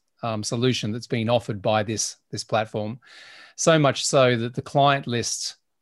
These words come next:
of this business that I'm advising is eye-wateringly good. You know, top, top brands, top consumer brands, um, really, really powerful, and, and a waiting list.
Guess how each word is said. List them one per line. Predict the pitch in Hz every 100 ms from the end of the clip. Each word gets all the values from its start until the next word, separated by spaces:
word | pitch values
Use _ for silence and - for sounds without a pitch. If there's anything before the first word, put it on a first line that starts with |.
| -
of | 113 104
this | 120 -
business | - 120 113 117 -
that | 110
I'm | 110
advising | 110 104 120 127 113 110 107 104 _ _ _ _
is | 123 120 120 110 - -
eye-wateringly | 127 127 117 123 - 117 104 98
good. | 98 - _ _ _ _ _ _ _ -
You | 104
know, | 104 101 170 -
top, | - 127 113 _ -
top | 143 127
brands, | - 107 104 101 95
top | - 120 -
consumer | - 107 - 107 107
brands, | 107 104 104 101 98 -
um, | 107 101 98 98 98 _ - - -
really, | 120 120 104
really | 110 101
powerful, | - 107 90 - 107 _ -
and, | 113 117
and | 131 123 120
a |
waiting | 113 117 110 101
list. | 95 - -